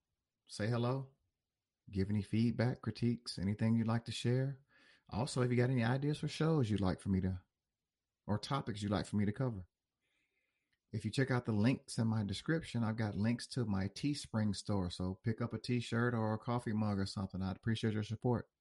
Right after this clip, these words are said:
Or you can, if you like, support at my PayPal link, which is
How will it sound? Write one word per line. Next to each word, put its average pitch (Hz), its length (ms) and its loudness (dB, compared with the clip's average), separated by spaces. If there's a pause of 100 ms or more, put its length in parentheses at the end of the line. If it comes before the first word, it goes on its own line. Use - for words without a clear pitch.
(1040)
Or 135 260 0
you 113 200 2
can, 113 560 0 (540)
if - 120 -12
you 101 60 0
like, 101 420 -2 (240)
support 107 640 -4
at 101 260 -2 (760)
my 92 160 0
PayPal 117 560 2
link, 92 220 0
which 98 200 -6
is 90 200 -6